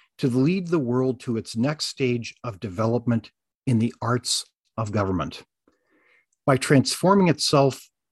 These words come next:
uh, into a controlled and sensible public policy laboratory, it can forge new solutions to the problems of welfare, education, healthcare, foreign policy, and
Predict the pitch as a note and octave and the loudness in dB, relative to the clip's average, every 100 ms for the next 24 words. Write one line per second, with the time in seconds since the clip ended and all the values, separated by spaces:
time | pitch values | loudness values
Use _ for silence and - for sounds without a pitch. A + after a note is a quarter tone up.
0 | - C3+ - E3 - D3+ C3 - A#2 - | -2 -2 2 2 4 4 4 4 -4 -2
1 | - D#3 D#3 C3 B2+ - C#3+ - B2+ B2 | 0 2 2 0 -2 -2 -4 -4 -4 -4
2 | - C3 B2+ - B2 B2 - A2+ G#2 F#2 | -4 -4 -4 -4 -2 -2 0 -2 -2 -4
3 | C3+ F3 - - E2 D#2+ - _ _ _ | -2 -2 -4 -10 -10 -12 -16 _ _ _
4 | _ _ _ _ - - D#3 D#3+ C3 - | _ _ _ _ -10 0 4 6 4 6
5 | D#3 B2 A2+ F#3 G#3 D#3 C3 D3 - B2 | 4 6 6 6 4 4 4 4 4 2
6 | - B2+ G2+ - D#3 D3 C#3+ C3 - _ | 2 -2 -2 -2 0 4 4 2 0 _
7 | _ _ - A#2 G#2 A#2 D3+ D#3 - C#3+ | _ _ -6 -6 0 2 4 2 2 2
8 | C#3+ - C3+ C3 C3 C3+ A#2+ - A#2 A2 | 2 -2 -2 -2 -2 0 0 -2 -4 -4
9 | _ _ _ _ _ - D3 C#3+ - C#3+ | _ _ _ _ _ -4 -4 -4 -2 2
10 | C3 - C#3 C#3+ C#3+ - A#2+ A2 - A2 | 2 2 2 4 2 0 -2 -2 -2 -2
11 | A2+ _ A#2 | -4 _ -8